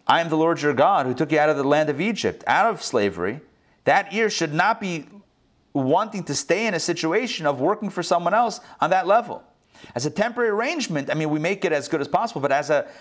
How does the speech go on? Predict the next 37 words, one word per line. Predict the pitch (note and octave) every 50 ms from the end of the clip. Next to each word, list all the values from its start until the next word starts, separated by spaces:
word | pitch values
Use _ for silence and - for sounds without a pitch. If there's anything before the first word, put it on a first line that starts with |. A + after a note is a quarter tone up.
| - - -
as | B2+ B2
a | C#3+
permanent | C#3+ - - F#3+ A#3+ A#3+ A3 F3 C#3 A#2+ -
deal, | D#3 G#3 C4+ C#4 A3 D3 B2 B2 C3 C#3 - - _ _ _ _ _ _ _ _ -
that's | - - -
not | E3 D3 D3
cool. | - - - - -
But | - C#3
what, | C3 D3+ F#3 F3 C3+
but | B2 D3 -
what | C#3+ D3+ D#3+
happens | E3+ F3 D#3+ D3
if | B2+
somebody | A#2+ C3+ C#3+ C3+ B2+
says, | B2 A#2
"No, | B2+ B2 A#2+
I | A#2+
wanna | A#2 A2+ A2
stay | - - G#2 F2+ F2+
in | F#2+
it"? | A2 C3+ C3 -
How, | - A#2 - G2+
how, | A2+ B2
you | C3 B2+
can't | E3 C3+ -
force | - - G#2+ G2+ G2+ -
them | F2 D#2+
out. | E2 F2+ G2 - - - _ _ - - - - - - - -
But | - D#3 - D3+ C#3
you | D3
do | C3+ C#3 D#3+
a | D#3
little, | D3+ F3 F3+ F3+ F3 E3+ E3+ D#3
a | C#3
little | D3+ D3+ D#3 D#3+ E3
ear | C#3+ F3 G#3 A3 G#3+
piercing | - F3+ D3 D3 - - B2+ A#2+ B2 A#2+